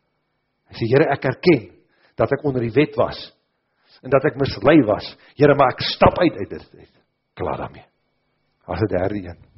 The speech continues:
Daarvan lees ons in Matteus vyftien. Kom ons bly gou na Matteus vyftien toe. Ons het gesê, die drie wat ek wil uitlig vandag, het een is wettisisme, om nog wetties te wees. Die tweede een het ons gesê, ek kan nie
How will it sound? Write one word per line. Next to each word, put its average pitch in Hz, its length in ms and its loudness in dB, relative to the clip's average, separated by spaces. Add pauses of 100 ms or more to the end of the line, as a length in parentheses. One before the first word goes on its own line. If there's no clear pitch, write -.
(720)
Daarvan 107 360 -2
lees 104 200 -4
ons 101 160 -10 (100)
in 95 160 -16 (500)
Matteus 98 380 -6
vyftien. - 460 -6 (600)
Kom 156 120 0
ons 135 80 -2
bly 120 180 -2
gou 120 160 -6
na 104 120 -8
Matteus 95 420 -10
vyftien 87 340 -8
toe. - 120 -20 (260)
Ons 113 200 -8
het 120 100 -10
gesê, 127 320 -2 (840)
die 110 160 -10
drie 180 200 -2
wat 156 160 0
ek 120 100 -4
wil 127 120 -2
uitlig 127 340 -4
vandag, 92 360 -12
het 101 100 -20
een 123 280 -4
is 101 280 -18 (440)
wettisisme, 113 760 -6 (1000)
om 117 160 -8
nog 117 180 -2
wetties 117 340 -4
te 101 100 -12
wees. 90 220 -12
Die - 160 -10
tweede 151 300 -2
een 107 160 -4
het 98 140 -12
ons 95 120 -14
gesê, 104 400 -6
ek - 140 -10
kan 147 140 0
nie 160 180 -8